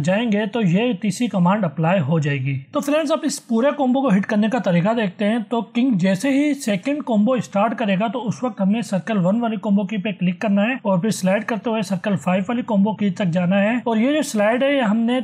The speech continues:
सेकंड कॉम्बो के खत्म होने से पहले पहले करना है। तो जैसे हम स्लाइड करेंगे हमारी तीसरी कमांड अप्लाई हो जाएगी। तो किंग जो है दूसरा कॉम्बो खत्म करने के बाद जो है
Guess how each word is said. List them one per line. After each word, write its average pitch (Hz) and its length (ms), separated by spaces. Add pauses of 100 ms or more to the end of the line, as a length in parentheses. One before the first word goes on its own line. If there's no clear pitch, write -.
(100)
सेकंड 240 360
कॉम्बो 214 340
के 240 140
खत्म 214 260
होने 196 220
से 240 160
पहले 196 260
पहले 185 240
करना 151 280
है। 143 200
तो 190 120
जैसे 180 280
हम 220 120
स्लाइड 190 340
करेंगे 240 380
हमारी 202 320
तीसरी 196 320
कमांड 202 300
अप्लाई 175 300
हो 170 180
जाएगी। 240 400
तो 208 160
किंग 262 280
जो 240 100
है 262 100
दूसरा 202 320
कॉम्बो 240 280
खत्म 220 280
करने 226 260
के 202 100
बाद 180 280
जो 180 100
है 214 160